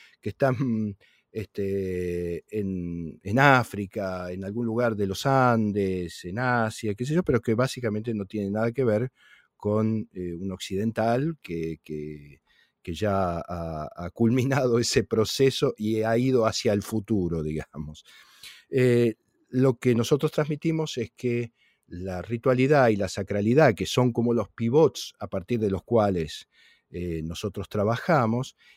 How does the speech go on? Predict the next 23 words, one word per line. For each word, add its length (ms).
es 240
inherente 960
al, 380
al, 420
al 200
humano 640
y 220
que 640
mirando 680
hacia 300
adentro 720
no 240
podemos 420
más 300
que 200
encontrarlo. 960
Eh, 240
una, 1080
una, 720
una 220
sociedad 460
sin 260
ritual, 840